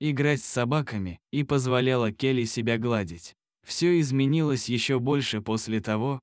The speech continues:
как Келли начала выводить её на прогулки. Путри поняла,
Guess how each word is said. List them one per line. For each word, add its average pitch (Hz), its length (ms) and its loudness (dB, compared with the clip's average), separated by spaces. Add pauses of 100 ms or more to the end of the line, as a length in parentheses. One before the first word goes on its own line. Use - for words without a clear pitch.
как 131 240 -2
Келли 151 360 2
начала 123 520 2
выводить 120 560 0
её 113 220 2
на 113 160 0
прогулки. 113 720 -4 (300)
Путри 143 360 2
поняла, 120 580 0